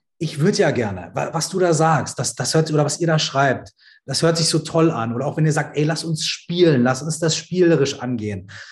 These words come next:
Ähm, man sagt ja auch Musik spielen, das passt total gut dazu, ne? Dass man sagt, „Lass uns das spielerisch angehen.“ Oder, oder, ähm,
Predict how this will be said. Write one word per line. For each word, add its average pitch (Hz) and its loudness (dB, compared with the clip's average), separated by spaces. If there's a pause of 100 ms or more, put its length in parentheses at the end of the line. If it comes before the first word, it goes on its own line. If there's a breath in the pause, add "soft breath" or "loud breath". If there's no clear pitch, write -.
(140 loud breath)
Ähm, 135 0
man 131 2
sagt 143 0
ja 143 -2
auch 139 -2
Musik 147 4
spielen, 147 2
das 110 -2
passt 135 -2
total 139 0
gut 135 -2
dazu, 98 -4
ne? 160 0 (300 loud breath)
Dass 165 -2
man 165 2
sagt, 165 2
„Lass 165 -2
uns 165 -4
das 160 0
spielerisch 175 2
angehen.“ 127 -4
Oder, 151 2
oder, 156 2
ähm, 143 -2